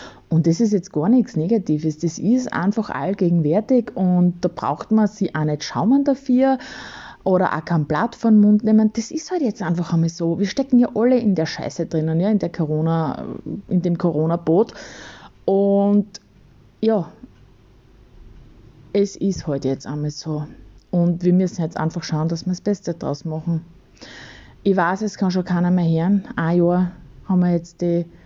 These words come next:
Phase durch, ja, und das wird auch noch länger andauern. Und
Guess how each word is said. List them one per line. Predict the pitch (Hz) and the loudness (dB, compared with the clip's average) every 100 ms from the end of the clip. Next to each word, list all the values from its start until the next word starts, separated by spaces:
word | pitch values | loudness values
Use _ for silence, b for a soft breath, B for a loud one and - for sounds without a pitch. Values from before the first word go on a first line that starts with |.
| b b b b b b b b b - _ - _ _ - | b b b b b b b b b -20 _ -20 _ _ -20
Phase | - 202 185 180 208 196 | -8 -2 0 0 0 -2
durch, | 185 190 240 240 | 0 2 2 2
ja, | 202 196 226 | 2 2 2
und | 202 190 | 2 2
das | 196 - | 0 0
wird | 190 | 0
auch | 190 | 2
noch | 180 | 2
länger | 175 160 226 196 | 2 2 2 2
andauern. | 202 196 175 190 214 220 220 | 2 2 2 2 4 4 4
Und | - 185 185 180 180 - | 4 2 4 4 2 -2